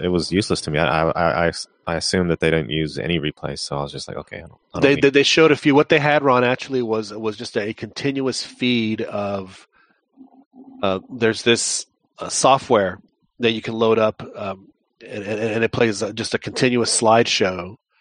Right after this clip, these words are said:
Speaker 2: of, of people that, that tweet or, or do whatever, um, uh, you know, put anything on, uh, man, man, if it was just Twitter or Twitter, Facebook, both,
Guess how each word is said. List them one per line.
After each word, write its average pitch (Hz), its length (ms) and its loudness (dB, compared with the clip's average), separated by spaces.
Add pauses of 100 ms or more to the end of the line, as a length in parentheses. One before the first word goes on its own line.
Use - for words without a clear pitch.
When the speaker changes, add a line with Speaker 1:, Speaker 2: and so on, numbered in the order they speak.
(440)
Speaker 2:
of, 107 240 2
of 107 180 0
people 123 320 4
that, 107 200 4
that 104 160 0
tweet 123 480 0
or, 101 240 0
or 110 40 -2
do 110 140 -2
whatever, 104 440 0
um, 98 260 -6
uh, 95 140 -8
you 107 100 -12
know, 101 60 -10
put 107 140 -4
anything 107 220 0
on, 101 80 -2
uh, 92 640 -12
man, 131 240 0
man, 139 220 4
if 127 100 2
it 127 60 4
was 104 100 -4
just - 200 -6
Twitter 127 260 6
or 113 60 6
Twitter, 120 280 2
Facebook, 113 420 -2
both, 110 360 0